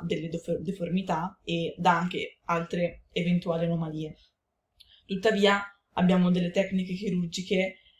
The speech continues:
eh, mm, che possono riposizionare il cuore all'interno del, del torace e si stanno molto evolvendo e migliorando. Quindi ora andremo a-, ad analizzare le possibili complicanze che l'ectopia cordis può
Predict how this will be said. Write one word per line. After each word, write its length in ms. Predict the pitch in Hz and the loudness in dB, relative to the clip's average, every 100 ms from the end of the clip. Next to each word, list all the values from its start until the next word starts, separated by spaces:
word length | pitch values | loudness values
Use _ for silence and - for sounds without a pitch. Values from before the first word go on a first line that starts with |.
| _ | _
eh, 440 | 175 170 165 160 | 2 4 4 0
mm, 260 | 156 180 165 | 2 2 2
che 120 | - 180 | -4 -4
possono 500 | 190 190 190 180 170 | -2 0 0 0 0
riposizionare 680 | 196 190 180 - 190 175 | -2 -2 -4 -2 -2 0
il 120 | 185 185 | -2 -2
cuore 500 | 185 175 175 185 185 | 4 6 6 0 0
all'interno 720 | - 175 180 180 170 175 180 | -2 0 0 2 0 0 0
del, 460 | 170 156 156 156 151 | 0 -2 0 0 0
del 180 | 156 160 | -2 -4
torace 760 | - 185 151 - 185 185 - _ _ | 0 4 4 2 -6 -6 -10 _ _
e 360 | 175 165 160 165 | -4 0 0 -2
si 100 | 175 | -4
stanno 260 | 185 170 | 0 2
molto 280 | 175 170 180 | 4 2 0
evolvendo 540 | 170 175 170 165 165 | -2 0 -2 -2 -2
e 20 | 170 | -4
migliorando. 760 | 156 156 151 139 143 156 151 _ _ _ _ _ | -2 -2 -2 -4 -8 -10 -10 _ _ _ _ _
Quindi 320 | - 226 208 202 | -6 -2 -2 8
ora 320 | 226 233 262 | 10 12 10
andremo 540 | 202 202 202 180 180 | 8 2 2 2 2
a-, 300 | 160 185 185 | 4 6 6
ad 180 | 185 196 | 4 2
analizzare 880 | 202 196 196 208 190 208 190 196 226 | 4 2 0 -2 6 8 8 6 4
le 160 | 214 175 | 2 -4
possibili 500 | 190 - 196 185 180 | -8 -8 -6 -4 -2
complicanze 880 | 196 190 202 202 190 175 180 - | -2 -2 -6 4 4 4 -2 -6
che 320 | 190 - 165 160 | -6 -2 0 0
l'ectopia 480 | 165 - 180 214 | -2 -6 2 2
cordis 460 | 196 180 170 180 - | 2 0 -2 -6 -8
può 360 | - 156 139 | 2 4 4